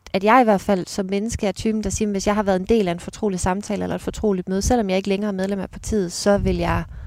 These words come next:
honorere den fortrolighed, som var til stede, da de mennesker sagde det." Øh, og det mener jeg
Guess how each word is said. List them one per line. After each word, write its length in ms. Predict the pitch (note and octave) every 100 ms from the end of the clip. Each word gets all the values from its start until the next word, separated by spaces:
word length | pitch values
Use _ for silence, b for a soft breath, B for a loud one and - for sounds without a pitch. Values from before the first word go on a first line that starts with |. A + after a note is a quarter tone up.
| B
honorere 400 | G3+ G3 G#3 G3+
den 200 | G3 G3
fortrolighed, 480 | G#3 - A3+ F3+ F3+
som 180 | - F3+
var 100 | E3+
til 180 | -
stede, 360 | F3+ - A3 C#4
da 120 | B3
de 120 | G3
mennesker 380 | G3+ F#3+ G#3 -
sagde 320 | F#3 F3+ E3+
det." 100 | G3 - B B B B -
Øh, 120 | F#3 -
og 120 | F#3+
det 100 | G#3+
mener 300 | G#3+ A3+ G3+
jeg 200 | E3